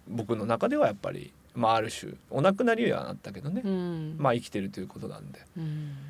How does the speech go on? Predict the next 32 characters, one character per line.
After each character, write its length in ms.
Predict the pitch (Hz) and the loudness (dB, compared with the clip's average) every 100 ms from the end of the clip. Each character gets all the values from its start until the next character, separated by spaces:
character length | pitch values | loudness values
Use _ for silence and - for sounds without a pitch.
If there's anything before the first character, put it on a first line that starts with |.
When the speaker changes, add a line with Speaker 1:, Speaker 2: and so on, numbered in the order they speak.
| 151 156 - - - _ _ _ _ - | -16 -20 -20 -20 -20 _ _ _ _ -6
Speaker 1:
そ 140 | 110 | 2
こ 100 | 117 | 6
か 120 | 110 | 8
ら 80 | 107 | 6
グ 140 | 98 | 4
ッ 60 | 101 | -4
ズ 160 | - 110 | -4 -4
を 200 | 95 - - - - - | -4 -6 -12 -18 -16 -14
作 180 | - - | -10 -8
ら 120 | - | -8
せ 100 | - | -10
て 80 | - | -6
い 20 | |
た 120 | - | 0
だ 40 | |
い 40 | 247 | 2
て。 60 | 571 - 285 - 339 - 302 - - - - - - - - - | 0 2 4 10 8 10 6 6 -8 -10 -12 -20 -20 -20 -6 0
Speaker 2:
<laughs> 0 | |
Speaker 1:
幾 240 | 185 - | 0 2
分 220 | 123 113 101 | 2 2 2
か 100 | 101 | 2
の 120 | 104 | 4
利 140 | 120 | 6
益 200 | 104 98 | 4 2
を 60 | 92 | 0
得 100 | 104 | 2
て 80 | 101 | 0
る 60 | |
わ 80 | 95 | 0
け 100 | 110 | -2
で 80 | 101 | 4
す。 420 | - - - | 6 8 6